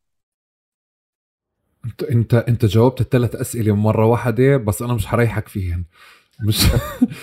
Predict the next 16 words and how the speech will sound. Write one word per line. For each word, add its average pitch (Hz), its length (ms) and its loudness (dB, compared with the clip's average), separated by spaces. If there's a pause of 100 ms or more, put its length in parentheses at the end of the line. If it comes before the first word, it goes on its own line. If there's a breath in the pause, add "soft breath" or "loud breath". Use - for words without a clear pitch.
<laughs> - 680 -4
مجبور 127 500 4
أنا 147 140 4
أوقف 127 500 2
عند 120 240 -2
نشاطك 139 420 0
بالحركة 113 400 -6
الطلابية، 120 840 4
لأنه 110 720 0
يعني 101 260 0
هذا 110 680 4
بظن، 110 720 -4
آه، 98 340 -6
جامع-، 120 260 4
هذا 135 240 4
نتيجة 131 400 4